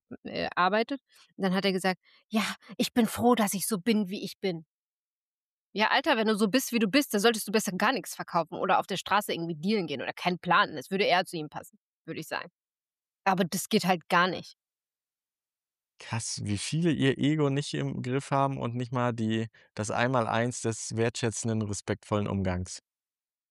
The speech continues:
Speaker 1: Also, das, was gefehlt hat, war gute Kinderstube, würde ich sagen. Ja.
Speaker 2: Mhm.
Speaker 1: Das würde ich sagen. Ähm, und dann würde ich sagen, dass ich ihn eingeschüchtert habe. Weil wenn du, wenn du, wenn, wenn der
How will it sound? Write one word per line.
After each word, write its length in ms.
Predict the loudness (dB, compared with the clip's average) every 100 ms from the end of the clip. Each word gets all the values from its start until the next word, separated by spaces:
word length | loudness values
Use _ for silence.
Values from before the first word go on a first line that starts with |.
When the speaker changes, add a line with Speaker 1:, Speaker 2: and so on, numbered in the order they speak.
| _ _
Speaker 1:
Also, 320 | 2 6 6 6 _ _ _ _ _ _ _ _ _ _ 0
das, 160 | 2 2
was 120 | 0
gefehlt 300 | 2 4 4
hat, 140 | 4
war 280 | 4 4 4
gute 220 | 0 -6
Kinderstube, 540 | -2 0 0 0 -4 -4
würde 160 | -4
ich 60 | -2
sagen. 200 | 0 -2 _ _ _ -6
Ja. 140 | -4 -4
Speaker 2:
Mhm. 320 | -6 -6 -6 -12 _ _ _ _ _ _ -10
Speaker 1:
Das 140 | -4
würde 160 | -2 0
ich 60 |
sagen. 180 | 2 2 _ _ _ _ _ 0
Ähm, 480 | 4 4 2 -4 -8 _ _ _ _ _ -6
und 160 | 0
dann 200 | 0 0
würde 140 | -2 -4
ich 100 | 2
sagen, 420 | 4 4 0 -6 _ _
dass 120 | -2 -2
ich 120 | -2
ihn 120 | 0
eingeschüchtert 560 | 0 0 -6 -8 -8 -6
habe. 280 | -6 -6 -14 _ _ _ _ _ -6
Weil 180 | -2 2
wenn 140 | 4
du, 160 | 2 2
wenn 180 | 2 4
du, 160 | 2 2
wenn, 220 | 2 0 -4 0
wenn 140 |
der 100 | 4